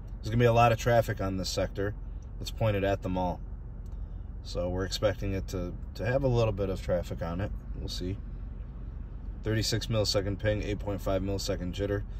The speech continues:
And by the way, that gear that's up there, that is Samsung. I can confirm that. I'm shocked they didn't put C B R S on there, though. They probably should have in a place like a mall. There's, it, it's a pretty busy street. I forget the name of it.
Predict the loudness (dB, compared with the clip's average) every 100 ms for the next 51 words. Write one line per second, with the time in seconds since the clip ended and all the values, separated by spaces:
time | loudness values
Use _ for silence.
0 | -8 -8 0 6 10 10 10 8 8 6
1 | 4 4 2 4 4 6 4 4 2 4
2 | 2 2 -2 -2 -4 -4 -6 -6 -8 -4
3 | -6 -4 -6 -2 -2 -2 -4 -6 -10 -10
4 | -10 -10 -6 -2 6 6 6 4 4 2
5 | 0 2 6 8 6 6 0 0 0 -2
6 | -2 -6 -10 -10 -8 -6 -6 4 4 6
7 | 2 2 2 -2 -4 0 0 0 -2 0
8 | 0 0 -2 -6 -8 -8 -10 0 4 6
9 | 4 -2 -4 -6 -6 -8 -2 0 4 4
10 | 6 4 2 2 0 2 2 2 0 -2
11 | -2 -2 0 0 -2 -4